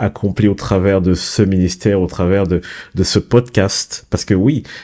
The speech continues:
avec votre soutien, que ce soit par vos messages, que ce soit parfois par vos dons,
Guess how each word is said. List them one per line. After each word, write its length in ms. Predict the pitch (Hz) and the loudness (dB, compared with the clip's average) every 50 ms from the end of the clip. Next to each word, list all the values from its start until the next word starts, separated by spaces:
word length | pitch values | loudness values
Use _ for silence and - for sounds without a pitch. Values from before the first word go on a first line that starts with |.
| - - | -8 -4
avec 380 | 104 98 98 113 113 - - | -2 0 0 0 0 -2 -4
votre 400 | - 98 90 85 107 107 - - | -4 -4 0 2 0 0 2 0
soutien, 600 | 104 - - - 123 - - - 123 113 117 117 113 - | -2 0 0 -2 -2 -2 0 2 2 2 2 2 0 -2
que 60 | - | -6
ce 100 | - - | -6 -4
soit 160 | 85 - 92 | -4 -2 -2
par 120 | 92 87 | 0 0
vos 120 | 85 85 85 | 0 2 2
messages, 460 | 101 113 113 - - 123 123 120 - | 2 2 2 2 2 2 2 2 0
que 100 | - - | -4 -8
ce 120 | - 85 | -8 -6
soit 160 | 80 104 87 - | -4 -4 -2 -2
parfois 260 | 90 - - 101 - | -4 -4 -2 -2 -2
par 160 | 87 90 87 | 0 0 0
vos 160 | 80 92 98 | 2 2 2
dons, 240 | 87 80 120 127 127 | 4 4 2 2 2